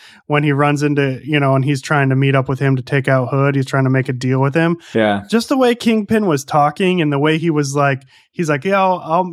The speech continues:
Speaker 1: work out a deal with you, but it's not gonna involve me 'cause I'm not getting my hands dirty," sort of thing, "but I'll help you and you're gonna owe me." Like, I just loved that whole, and I didn't expect to see the Kingpin.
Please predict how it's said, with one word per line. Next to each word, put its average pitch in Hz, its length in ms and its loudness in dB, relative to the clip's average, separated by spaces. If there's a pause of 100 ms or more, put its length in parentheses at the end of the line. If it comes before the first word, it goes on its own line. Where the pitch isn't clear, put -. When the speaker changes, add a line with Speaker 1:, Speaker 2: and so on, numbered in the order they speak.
(120)
Speaker 1:
work 175 220 0
out 175 140 2
a 147 40 0
deal 165 200 2
with 151 160 0
you, 143 100 0
but 139 120 -2
it's 135 140 -6
not 165 200 0
gonna 156 220 2
involve 151 360 0
me 156 140 0
'cause 139 140 -6
I'm 143 160 -2
not 139 160 0
getting 139 240 -2
my 135 160 2
hands 139 240 0
dirty," 143 280 0
sort 147 220 -2
of 139 80 -6
thing, 147 220 0
"but 135 80 0
I'll 131 100 4
help 202 380 -2
you 127 240 -6
and 131 120 -6
you're 147 120 0
gonna 151 200 0
owe 180 200 2
me." 120 320 -4 (320)
Like, 147 120 -6
I 196 100 -2
just 208 180 -2
loved 151 520 0
that 139 180 0
whole, 202 520 0
and 180 140 0
I 247 80 2
didn't 311 180 -2
expect 269 340 -6
to 208 80 -4
see 220 460 -2
the 220 140 -2
Kingpin. 233 560 -2